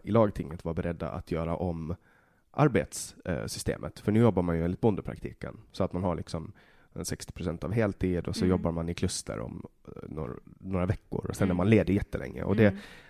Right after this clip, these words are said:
Speaker 1: det vill man från, från kansliets håll, från lagtingskansliets håll, att det ska vara lite mera kontinuitet, att man ska ha plenum i början på varje månad och så ska man ha beredskap för plenum så att man, att inte allting ska komma samtidigt och så blir de helt nersprungna.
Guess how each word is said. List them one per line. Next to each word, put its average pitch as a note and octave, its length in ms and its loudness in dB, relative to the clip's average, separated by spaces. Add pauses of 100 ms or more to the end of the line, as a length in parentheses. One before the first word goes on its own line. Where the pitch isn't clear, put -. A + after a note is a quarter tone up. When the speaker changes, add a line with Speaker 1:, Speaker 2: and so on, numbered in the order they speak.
Speaker 1:
det - 180 6
vill G#2 360 6
man F#2 340 2 (180)
från, F2+ 380 2
från F2 260 0
kansliets - 600 0
håll, - 200 -4
från - 160 -4
lagtingskansliets F2+ 760 0
håll, E2+ 160 2
att E2+ 100 -2
det F#2+ 80 4
ska F2+ 140 -4
vara F2 180 6
lite F#2+ 280 0
mera F#2 200 2
kontinuitet, G2 800 2
att - 120 -4
man F2 100 0
ska - 160 0
ha F2+ 160 2 (240)
plenum F#2 380 0
i F2 40 0
början F2 300 2
på F2 100 -8
varje F#2 220 0
månad G2 480 4
och F#2+ 100 2
så F#2 60 0
ska F#2 140 -4
man F2+ 100 -2
ha F2+ 60 0
beredskap A#2 540 2
för - 60 -10
plenum E2+ 340 -6
så F2+ 100 -4
att E2+ 100 -6
man, F2 160 -4 (320)
att G#2+ 140 2
inte G#2 160 2
allting G#2+ 380 4
ska G2+ 100 -2
komma F2+ 280 2
samtidigt G2 720 0
och - 120 -8
så - 80 -10
blir F2+ 200 -2
de F#2 100 -2
helt F2 240 -6
nersprungna. - 1080 -2